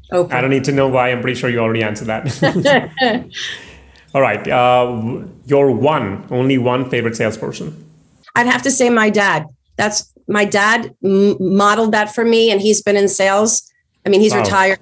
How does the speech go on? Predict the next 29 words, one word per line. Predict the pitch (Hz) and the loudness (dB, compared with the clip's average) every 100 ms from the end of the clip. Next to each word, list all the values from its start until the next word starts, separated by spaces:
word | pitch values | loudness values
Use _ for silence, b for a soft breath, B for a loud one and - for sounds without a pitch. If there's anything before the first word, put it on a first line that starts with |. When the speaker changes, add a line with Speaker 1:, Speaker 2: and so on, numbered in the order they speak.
| - | 0
Speaker 1:
now, | 220 233 | 2 2
but | 208 | -2
he, | 180 214 | 0 -2
he's | - 220 214 | 0 -2 0
been | 214 | 2
in | 208 | 2
sales | 185 196 208 208 | 2 2 2 0
since | 196 190 | 0 2
I | 185 | 2
was | 180 170 | 2 0
born. | 170 196 208 277 277 b b b | 0 2 2 0 -4 b b b
And | 185 | 2
my | 196 190 | 2 2
dad | 190 185 196 185 | 2 2 2 0
pretty | 214 208 | 0 2
much | 208 185 - 185 | 2 2 -2 0
laid | 185 180 | 2 0
the | 180 | -2
foundation | 190 190 185 185 202 190 | 0 2 2 2 2 0
and | 175 | 0
taught | 175 - | -2 0
me | 180 175 | 0 0
everything | 180 196 196 190 180 | -2 -2 0 2 2
that | 165 | 0
I | 170 170 | 0 2
know | 175 165 185 175 165 170 _ _ _ _ | 2 2 2 2 0 -2 _ _ _ _
and | 165 170 | -2 0
that | 165 | 0
I | 165 165 | 0 0